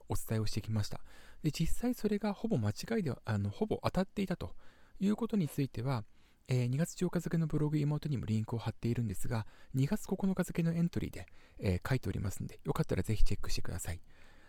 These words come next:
つまり、えーと、これを踏まえれば、まあ、テレビ局、それからテレビ制作会社といったところがアップする動画は、えー、どんなに人気になっても、動画再生指標やストリーミング指標の該当、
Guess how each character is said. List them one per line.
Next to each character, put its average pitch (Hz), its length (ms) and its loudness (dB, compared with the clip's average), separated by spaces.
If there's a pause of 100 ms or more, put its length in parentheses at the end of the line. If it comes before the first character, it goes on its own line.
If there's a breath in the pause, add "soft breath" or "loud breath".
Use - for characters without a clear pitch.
(140 loud breath)
つ - 140 -6
ま 190 140 4
り、 175 200 0 (320 soft breath)
え 123 140 6
ー - 40 6
と、 - 160 6
こ - 120 0
れ 165 80 4
を 175 60 4
踏 - 140 4
ま 180 160 4
え 185 40 2
れ 139 100 -2
ば、 123 240 2 (160)
ま 165 80 0
あ、 - 20 4
テ - 140 4
レ 262 120 2
ビ 190 200 -8
局、 - 380 -4
そ - 120 -4
れ 147 100 0
か 147 120 -4
ら 147 160 0
テ - 160 0
レ 175 80 4
ビ 214 100 2
制 208 160 2
作 - 200 -4
会 196 180 0
社 - 140 -4 (500)
と 175 100 2
い 165 40 2
っ - 20 -16
た - 160 -4
と - 120 -6
こ 220 120 2
ろ 220 160 4 (440)
が 151 160 -2 (240 loud breath)
ア - 100 -4
ッ - 20 -2
プ - 160 2
す - 140 0
る 117 100 0
動 120 220 2
画 127 160 0 (280)
は、 151 240 2 (340 loud breath)
え 127 80 2
ー、 127 40 4
ど 208 120 4
ん 277 60 0
な 262 80 2
に 147 80 4
人 143 240 4
気 156 120 0
に 151 80 2
な 160 100 2
っ - 20 -2
て - 160 -6
も、 123 260 0
動 143 120 2
画 156 100 0
再 160 160 0
生 - 120 -4
指 160 160 -2
標 - 180 -2
や - 60 -2
ス - 60 -2
ト - 80 -2
リ 156 100 2
ー 160 40 2
ミ 165 80 2
ン - 20 0
グ 165 40 0
指 160 40 -2
標 143 220 0
の 120 80 -2
該 139 220 2
当、 156 260 -4